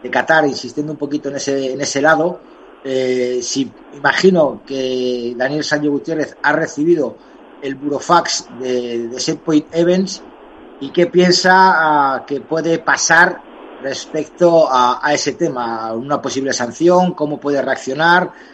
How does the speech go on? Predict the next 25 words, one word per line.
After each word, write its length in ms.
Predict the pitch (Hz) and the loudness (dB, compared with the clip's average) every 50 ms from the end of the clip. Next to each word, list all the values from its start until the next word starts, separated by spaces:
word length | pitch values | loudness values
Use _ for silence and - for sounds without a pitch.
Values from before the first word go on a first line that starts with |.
| - - - - | -20 -20 -20 -20
si 160 | - - 127 | -10 -8 -4
ve 140 | 135 147 156 | 2 4 4
a 100 | 160 160 | 6 6
la 60 | 156 | 6
asociación 640 | 147 - - 147 131 - 135 120 - 147 165 156 143 | 4 2 0 -2 -2 -2 -4 -4 0 0 0 0 0
fuerte 460 | - - 165 170 170 156 151 - 143 | -4 0 2 2 2 2 0 -4 -8
para, 380 | - - 139 135 131 127 123 - | -6 -4 -4 -4 -4 -4 -4 -6
para 180 | - 127 123 123 | -6 -6 -6 -6
defender 520 | 127 135 - - 131 131 131 147 151 143 | -6 -8 -8 -8 -10 -6 0 0 0 2
los 200 | 143 147 135 - | 0 -2 -2 -4
intereses, 680 | 139 127 117 - 139 151 156 151 - 180 196 190 190 - _ _ _ _ _ _ _ _ | -6 -10 -8 -6 -4 -2 -2 0 0 0 0 0 -2 -8 _ _ _ _ _ _ _ _
y, 380 | - 127 127 127 127 127 127 127 | -12 -10 -8 -8 -8 -10 -12 -8
y 40 | |
qué, 120 | 120 - 151 | -4 -2 -4
qué, 220 | - - 156 147 | -2 -2 -4 0
qué 100 | - 175 | 0 0
puede 300 | 180 175 180 180 180 175 | 0 2 4 4 4 4
pasar 560 | 170 - 156 - - 175 170 165 - - - - - _ _ _ _ _ _ _ | 4 2 0 0 2 2 2 2 0 -2 -10 -20 -20 _ _ _ _ _ _ _
en 140 | - 147 147 | -12 -8 -8
ese 220 | 143 - - 156 | -8 -4 -4 -4
sentido 500 | 143 156 156 143 - - 156 156 165 160 | -2 0 -2 -2 0 -2 0 2 2 0
con 160 | - 147 147 147 | 0 0 0 0
World 220 | 151 151 143 - | 0 0 0 0
Padel 240 | 156 151 147 147 143 | 0 0 0 0 2
Tour, 260 | 170 190 196 202 - | 2 2 2 0 -2